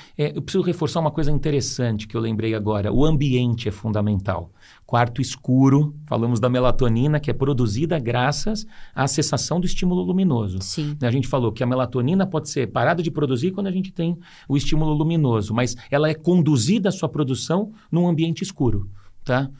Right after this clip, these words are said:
Speaker 1: Isso porque eu tenho uma fotossensibilidade por conta de um núcleo que fica na minha região aqui, em cima do meu quiasma óptico, chamado núcleo supraquiasmático. O núcleo supraquiasmático recebe essa cessação do estímulo luminoso e vai mandar pra minha glândula pineal pra produzir melatonina,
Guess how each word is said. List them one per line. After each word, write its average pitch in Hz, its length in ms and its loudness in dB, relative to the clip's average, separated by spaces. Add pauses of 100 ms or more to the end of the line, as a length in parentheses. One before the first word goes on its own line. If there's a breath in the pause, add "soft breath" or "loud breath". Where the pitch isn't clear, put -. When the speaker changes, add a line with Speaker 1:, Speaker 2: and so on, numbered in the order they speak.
(180 soft breath)
Speaker 1:
Isso 117 140 -8
porque 139 220 -4
eu 139 60 2
tenho 139 400 0 (200 loud breath)
uma 123 180 -2
fotossensibilidade 123 1120 -2
por 120 160 -6
conta 123 280 -2
de 120 100 -2
um 120 100 2
núcleo 127 360 -2
que - 100 -14
fica 120 260 -6
na 117 100 -2
minha 113 120 -2
região 110 400 0
aqui, 110 300 -4 (200 loud breath)
em - 60 -2
cima 143 260 -2
do 123 100 -2
meu 127 120 2
quiasma 123 560 0
óptico, 151 480 -4 (300 loud breath)
chamado 127 340 -2
núcleo 143 420 2
supraquiasmático. 135 1000 -4
O 131 40 0
núcleo 147 320 -2
supraquiasmático 127 1040 -4 (260 loud breath)
recebe 147 800 2 (120)
essa 123 380 -2 (140)
cessação 165 720 0
do 175 40 2
estímulo 147 360 -2
luminoso 151 580 2
e 175 80 2
vai 156 140 0
mandar 151 340 2
pra 151 120 -4
minha 139 120 0
glândula 156 460 0
pineal 151 400 -2
pra 143 100 -4
produzir 135 360 -6
melatonina, 131 600 -4